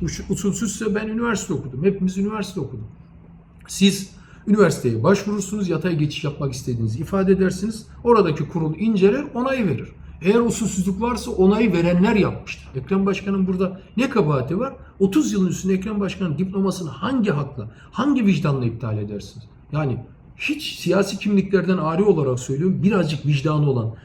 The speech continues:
ahlak olan her bir vatandaşın bunu sorgulaması bir mecburiyettir. Kesinlikle bak,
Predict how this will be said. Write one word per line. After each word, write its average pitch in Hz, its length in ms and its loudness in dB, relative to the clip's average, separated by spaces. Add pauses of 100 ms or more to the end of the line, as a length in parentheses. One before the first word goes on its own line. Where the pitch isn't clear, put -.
ahlak 190 440 4
olan 156 320 -2
her 277 400 2
bir 240 100 4
vatandaşın 196 640 2 (300)
bunu 208 120 0
sorgulaması 185 760 2
bir 170 80 2
mecburiyettir. 151 800 0 (1040)
Kesinlikle 226 680 2
bak, 160 220 -2